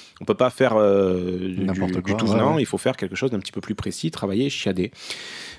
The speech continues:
Speaker 1: Et, euh, figure-toi qu'on peut pas être, euh, vigneron indépendant, euh, tout simplement, hein. C'est, il faut adhérer à ce, à
Speaker 2: Oui.
Speaker 1: ce syndicat. Il y a une
Speaker 2: Ok.
Speaker 1: charte.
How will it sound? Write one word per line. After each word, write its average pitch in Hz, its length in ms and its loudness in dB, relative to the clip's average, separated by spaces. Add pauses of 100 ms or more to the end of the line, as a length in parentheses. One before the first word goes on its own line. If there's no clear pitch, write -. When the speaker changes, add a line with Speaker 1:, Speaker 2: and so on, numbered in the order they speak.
(140)
Speaker 1:
Et, 123 180 6
euh, 104 800 6
figure-toi 143 400 4
qu'on - 460 0
peut 120 120 6
pas 143 260 4
être, 120 260 2
euh, 95 420 4
vigneron 104 480 2
indépendant, 98 580 0
euh, 90 40 -6
tout 87 160 -16
simplement, 131 520 0
hein. 180 120 2
C'est, - 180 -4
il 90 240 0
faut - 180 -4
adhérer 95 440 0
à 92 80 0
ce, - 140 -6
à 90 100 -2 (300)
Speaker 2:
Oui. 120 120 6
Speaker 1:
ce - 60 4
syndicat. 95 440 2
Il 131 60 4
y 110 60 6
a - 20 4
une 117 60 4
Speaker 2:
Ok. 123 60 2
Speaker 1:
charte. 151 280 0